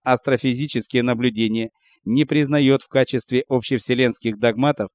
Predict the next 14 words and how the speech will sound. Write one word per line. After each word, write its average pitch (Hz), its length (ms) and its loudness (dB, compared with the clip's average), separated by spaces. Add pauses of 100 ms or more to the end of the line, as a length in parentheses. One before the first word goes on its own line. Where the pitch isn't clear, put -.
(360)
не 123 180 0
только 143 380 2
второе, 120 460 2 (280)
но 123 220 0
и 151 180 0
первое 123 440 4
ограничение 120 640 0
термодинамики, 117 880 -2 (380)
первое 127 360 4
начало 123 400 2
термодинамики, 117 840 -2
закон 117 420 0
сохранения 117 600 -2
энергии, 107 520 -2